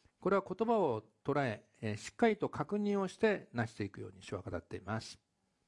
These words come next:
天皇様、どうぞ豊かに導き、最後よこと宮沢を表してください。何かご自分に全然自信のない方がいらっしゃいます。えー、し-、えー、し-、しかし、主はこう言われてるんですね。主の御心を行うときに、その方の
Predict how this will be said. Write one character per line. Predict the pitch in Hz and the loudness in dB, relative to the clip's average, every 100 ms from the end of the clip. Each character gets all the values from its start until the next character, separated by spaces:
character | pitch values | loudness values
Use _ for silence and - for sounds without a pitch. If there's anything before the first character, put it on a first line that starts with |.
| _ _ - _ _ - | _ _ -20 _ _ -2
天 | 175 | -2
皇 | 156 | 0
様、 | 147 139 | -2 0
ど | 160 | 0
う | |
ぞ | 151 | 0
豊 | 139 135 | 0 0
か | 123 | -2
に | |
導 | 113 104 113 101 | -4 -6 -6 -6
き、 | 101 | -6
最 | 95 123 110 | -6 -4 -4
後 | 101 | -4
よ | 107 | -6
こ | 104 | -6
と | 107 101 | -10 -8
宮 | 104 | -8
沢 | 101 98 92 | -6 -4 -6
を | |
表 | 95 | -8
し | 85 | -10
て | - | -12
く | |
だ | 98 | -12
さ | 92 113 | -10 -8
い。 | 98 - _ _ _ _ _ _ - | -8 -10 _ _ _ _ _ _ -2
何 | 220 | 0
か | 185 | 2
ご | 160 | 2
自 | 196 | 0
分 | 247 269 | 0 0
に | 254 | 0
全 | 190 240 285 | 2 2 2
然 | 311 285 | -2 -2
自 | 254 | -2
信 | 233 254 240 | -2 0 0
の | |
な | 233 220 | 2 2
い | 113 95 - 117 117 - | 0 -6 -12 -18 -16 -8
方 | - 117 | -4 -2
が | 101 90 | -4 -8
い | - | -8
ら | 98 | -6
っ | 92 | -6
し | 104 | -6
ゃ | |
い | 98 | -4
ま | 107 | -4
す。 | 113 - _ _ _ _ _ _ _ - | -6 -10 _ _ _ _ _ _ _ -10
え | |
ー、 | |
し-、 | 147 139 | -8 -6
え | 123 120 110 110 104 | -2 -2 0 -2 -2
ー、 | 117 | -4
し-、 | - _ | -10 _
し | - | -2
か | 254 | 0
し、 | 240 170 - 170 | 4 2 2 -4
主 | - 254 | 0 2
は | 180 - | 4 2
こ | 135 | 0
う | |
言 | 143 | 2
わ | 165 | 2
れ | 165 | 2
て | 147 | -2
る | |
ん | |
で | 101 | -4
す | - | -6
ね。 | 127 | -6
主 | - | -2
の | 247 | 0
御 | 180 | 0
心 | 175 202 220 208 | 2 2 2 2
を | 196 | 2
行 | 240 | 0
う | 247 247 | 0 0
と | 226 233 | 0 -2
き | 180 | -2
に、 | 185 170 - _ - _ _ | 0 0 -4 _ -20 _ _
そ | - | -2
の | 185 | 0
方 | 185 180 175 | 0 0 0
の | 180 180 135 | 0 0 -2